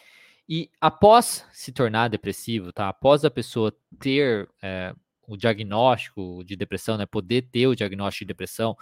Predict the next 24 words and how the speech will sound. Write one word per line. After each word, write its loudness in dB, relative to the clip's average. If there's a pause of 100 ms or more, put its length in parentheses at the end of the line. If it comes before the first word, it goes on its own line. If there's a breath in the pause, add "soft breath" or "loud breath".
(300 loud breath)
da -8
gente -8
poder -6
falar, -2
"Poxa, -6
realmente -12
essa -12
pessoa -6 (340)
está 2 (140)
deprimida." -8 (800 loud breath)
Essa 4
pessoa, 6
ela 8
começa 2
a -4
processar -4 (380)
as -2
informações -8 (240)
relacionadas -2 (880)
com -2
as 0
suas 2
crenças -6
centrais 0